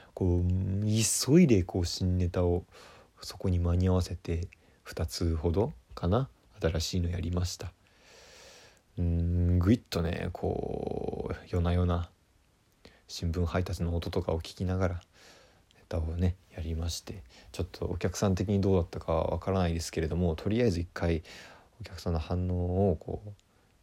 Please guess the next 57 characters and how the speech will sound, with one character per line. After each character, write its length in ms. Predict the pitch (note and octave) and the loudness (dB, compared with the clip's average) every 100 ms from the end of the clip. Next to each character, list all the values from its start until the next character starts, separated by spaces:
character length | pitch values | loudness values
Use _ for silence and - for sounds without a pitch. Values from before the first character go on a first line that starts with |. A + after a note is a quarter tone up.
| _ _ | _ _
こ 440 | _ D#2+ D#2 D#2+ E2 | _ -4 -4 -4 -6
う、 600 | - C3 - - F2 F2 | -10 -12 -14 -12 -8 -4
見 120 | E2+ | -4
さ 140 | E2+ F#2+ | -2 -2
せ 120 | F2 | -2
て 120 | - | -2
い 40 | D#2+ | 0
た 100 | A2 | 2
だ 80 | |
い 60 | G#2 | 4
て 160 | F#2+ F2+ _ - | 2 0 _ 0
ね、 180 | E3 F#3 _ _ _ _ - | 0 0 _ _ _ _ -6
お 20 | |
客 160 | E2 | -6
さ 140 | - E2+ | -4 -4
ん 80 | D#2+ | -2
の 60 | |
反 160 | D#2 G2 | 0 2
応 60 | F2+ | 2
を 20 | |
受 240 | C3 G2+ | 2 0
け 20 | |
て、 240 | F#2+ F2 - - - | 0 -2 -2 -12 -10
今 160 | - E2+ | -2 0
後 100 | D#2+ | 2
ど 100 | F#2 | 0
う 20 | |
や 60 | F#2 | 0
っ 20 | |
て 120 | - | -4
改 220 | - F2 | -2 -2
善 200 | G2+ A2 | -2 -4
し 100 | G#2 | -4
て 100 | - | -4
い 60 | A#2 | -2
こ 140 | D3 | -2
う 40 | D3 | -2
と 120 | G2+ | -4
か、 140 | - - | -6 -4
こ 100 | G2 | -2
う 40 | |
し 40 | |
た 80 | A#2+ | 0
ら 60 | G#2+ | 0
良 80 | A#2+ | 0
く 80 | |
な 80 | D3 | -2
る 80 | D3 | -2
か 100 | D#3+ | -2
な 120 | F3 | 0
み 100 | E3 | -2
た 120 | E3+ | -2
い 20 | E3 | -4
な 100 | D#3 | -4
こ 160 | E3 | -4
と 180 | - B3 | 0 0
を、 140 | G3 | 0